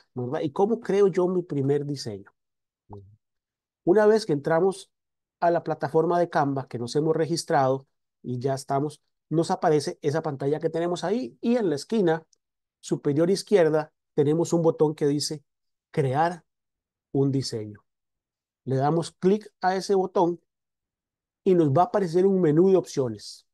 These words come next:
Como les dije al principio, Canva nos permite realizar muchas cosas. Recursos para redes sociales, imágenes, historias, reels, eh, anuncios, eh, imágenes para Pinterest,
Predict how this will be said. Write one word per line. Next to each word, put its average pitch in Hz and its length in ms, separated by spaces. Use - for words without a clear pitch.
Como 143 240
les 139 140
dije 180 160
al 202 100
principio, 175 560
Canva 165 560
nos 151 180
permite 175 720
realizar 151 560
muchas 156 360
cosas. - 520
Recursos 160 500
para 131 240
redes 135 260
sociales, 175 720
imágenes, 151 840
historias, 143 1080
reels, 147 600
eh, 135 580
anuncios, 143 920
eh, 135 140
imágenes 143 500
para 131 340
Pinterest, 160 560